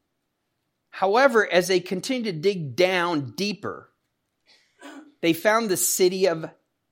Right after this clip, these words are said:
Avaris, place with a big Semitic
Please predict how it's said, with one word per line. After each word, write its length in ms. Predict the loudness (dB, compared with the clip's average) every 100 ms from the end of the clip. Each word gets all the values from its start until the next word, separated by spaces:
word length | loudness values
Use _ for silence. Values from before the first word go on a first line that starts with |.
| _ -4
Avaris, 720 | -2 0 -2 -6 -10 -16 -18 _ _ _ _ _ _ _ _
place 300 | 2 4 4
with 160 | 0 0
a 40 |
big 360 | 4 6 6 0
Semitic 640 | -6 -2 0 0 -2